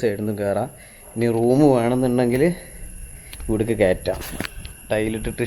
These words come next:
ഷീറ്റ് വർക്കോ അലുമിനിയം വർക്കോ എന്താ വെച്ചാൽ ചെയ്യാം. കണ്ടില്ലേ? നല്ല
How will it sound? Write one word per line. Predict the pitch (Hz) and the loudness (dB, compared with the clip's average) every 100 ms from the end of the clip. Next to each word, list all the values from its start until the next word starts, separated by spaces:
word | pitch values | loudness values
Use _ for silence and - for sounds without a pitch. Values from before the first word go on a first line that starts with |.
| 113 | -4
ഷീറ്റ് | 107 95 110 | -4 -4 -4
വർക്കോ | 98 - 123 | -4 -4 -2
അലുമിനിയം | 107 104 104 104 | -2 -4 -4 -6
വർക്കോ | 113 113 | -4 -4
എന്താ | 104 | -4
വെച്ചാൽ | 104 - - | -6 -6 -8
ചെയ്യാം. | 92 - - - - - - - - | -8 -10 -8 -6 -6 -8 -10 -8 -6
കണ്ടില്ലേ? | - 104 95 98 | -4 -4 -2 -2
നല്ല | 101 | 0